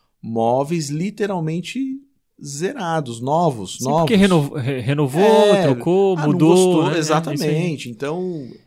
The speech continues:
Speaker 2: E, e eu, e eu sei que vocês já imobiliaram casas, né? De o-,
Speaker 1: Muitas.
Speaker 2: tipo assim,
Speaker 1: <laughs>
Speaker 2: a
Speaker 1: Não foi
Speaker 2: mó-,
Speaker 1: uma,
Speaker 2: é,
Speaker 1: duas.
Speaker 2: não, móveis de uma casa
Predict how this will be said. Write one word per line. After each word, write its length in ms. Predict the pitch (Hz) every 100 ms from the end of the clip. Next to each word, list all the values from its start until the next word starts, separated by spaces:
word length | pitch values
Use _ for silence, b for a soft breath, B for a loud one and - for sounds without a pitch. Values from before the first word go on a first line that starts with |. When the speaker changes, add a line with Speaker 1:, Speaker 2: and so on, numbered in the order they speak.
| -
Speaker 2:
E, 240 | 151 151
e 20 |
eu, 100 | 147
e 80 | 156
eu 100 | 156
sei 200 | 147 170
que 80 | 170
vocês 240 | 156 -
já 60 | 156
imobiliaram 400 | 151 151 147 185
casas, 500 | 196 147 151 117 101
né? 220 | 113 143
De 220 | 160 117 131
o-, 100 | 139
Speaker 1:
Muitas. 580 | 131 135 117 92 - -
Speaker 2:
tipo 160 | -
assim, 200 | 156 190
Speaker 1:
<laughs> 380 | 170 110 - -
Speaker 2:
a 80 | 151
Speaker 1:
Não 60 | 143
foi 260 | 143 180
Speaker 2:
mó-, 80 | 180
Speaker 1:
uma, 140 | 180 180
Speaker 2:
é, 200 | 165 143
Speaker 1:
duas. 240 | - 135
Speaker 2:
não, 80 | 127
móveis 340 | 139 165 165
de 60 | 151
uma 160 | 147 143
casa 580 | - 131 151 160 190